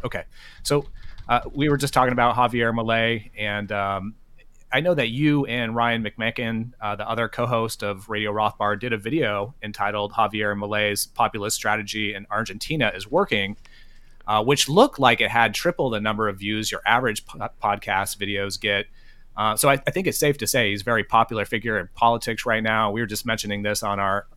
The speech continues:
podcast with Maj Touré, uh, earlier this week, that he did that Tucker Carlson episode on X, and, like, it has a whopping four hundred nineteen million views now.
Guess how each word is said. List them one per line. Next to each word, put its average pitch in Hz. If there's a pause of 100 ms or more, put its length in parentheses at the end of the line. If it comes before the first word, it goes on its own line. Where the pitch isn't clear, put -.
podcast 101
with 85
Maj 104
Touré, 117 (520)
uh, 92 (180)
earlier 147
this 113
week, 107 (160)
that 107 (240)
he 196
did 196
that 110 (120)
Tucker 143
Carlson 147
episode 107
on 98
X, 135
and, 101
like, 104
it 131
has 127 (180)
a 113
whopping 120
four 127
hundred 120
nineteen 113
million 110
views 104
now. 90